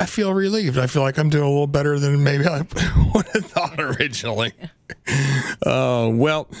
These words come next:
we are up to our first break. Listen, if you've got questions, uh, for Doctor Schultz,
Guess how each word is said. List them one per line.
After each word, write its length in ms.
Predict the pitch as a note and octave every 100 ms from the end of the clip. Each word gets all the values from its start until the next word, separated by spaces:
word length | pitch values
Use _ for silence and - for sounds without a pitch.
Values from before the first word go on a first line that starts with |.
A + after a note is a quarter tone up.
| - -
we 320 | B2+ F3+ A#3
are 320 | F3 F3 F3
up 240 | D3 E3+ -
to 180 | D#3+ D3+
our 140 | C#3+
first 360 | - D3+ C#3+ -
break. 420 | D3 C#3+ D3 -
Listen, 380 | C#3+ F#3 A3 F3+
if 160 | D#3+ E3
you've 240 | F#3+ B3+
got 260 | E3 C#3+ -
questions, 680 | - C3+ - A#2+ A#2+ A2 - _
uh, 240 | - G#2+ A2
for 220 | - A#2+
Doctor 340 | B2+ B2+ -
Schultz, 580 | B2 - C3+ C3+ - -